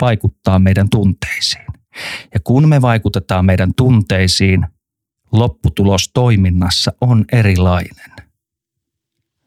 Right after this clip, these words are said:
Hyvä. Eli me oltiin siellä vaihtoehtojen maailmassa. Miten me päätäis-, päästäis vähän lähemmäs sitä sun, sun, sun niinku tavoitetta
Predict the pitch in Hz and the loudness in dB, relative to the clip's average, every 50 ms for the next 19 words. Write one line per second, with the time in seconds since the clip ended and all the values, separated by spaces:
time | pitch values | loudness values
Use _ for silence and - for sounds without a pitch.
0 | _ _ _ _ _ _ _ _ _ _ - - - - - - - - - - | _ _ _ _ _ _ _ _ _ _ -20 -20 -20 -20 -20 -20 -20 -20 -20 -20
1 | - - - - - _ _ _ _ _ _ - - 185 180 - - - - - | -20 -20 -20 -20 -20 _ _ _ _ _ _ -2 0 0 2 2 0 -2 -4 -4
2 | - - - - - _ _ - 123 117 113 113 107 - - _ _ _ _ - | -6 -6 -8 -12 -18 _ _ -2 0 2 2 2 2 0 -4 _ _ _ _ -2
3 | 151 170 170 160 - 143 127 113 - - 123 120 113 113 110 107 - _ - 117 | 0 0 0 -2 0 0 0 0 0 0 0 0 2 2 0 0 -2 _ -6 -4
4 | 117 156 180 180 165 117 - - - 104 101 90 - - - 110 101 98 95 92 | -2 -2 0 0 0 -2 -2 -4 -2 0 0 0 -2 -4 -2 -2 0 2 2 2
5 | 95 98 110 104 98 95 95 90 76 71 - - - 117 143 165 - 151 127 117 | 2 2 2 2 2 2 0 0 -2 -2 -4 -2 0 0 0 2 2 2 2 2
6 | 104 95 - 101 98 98 - 101 - - - 123 120 113 - 107 - - - 156 | 2 0 0 -2 -2 -2 -2 -4 -6 -4 -2 -2 -2 -2 -4 -6 -8 -4 -2 0
7 | 160 151 143 117 101 101 113 110 101 101 92 87 87 - - - 98 - 95 90 | 2 2 2 2 2 2 2 2 2 2 0 0 -2 -2 -4 -4 -2 -2 -4 -2
8 | - 98 92 85 - - - - - 101 90 - - - 107 101 95 98 92 104 | 0 0 0 0 -2 -4 -6 -4 -2 -2 -2 -2 -2 0 2 2 2 2 0 -2
9 | - - 113 104 95 92 87 - - - - | -2 -2 -2 -2 -2 -2 -4 -4 -6 -6 -6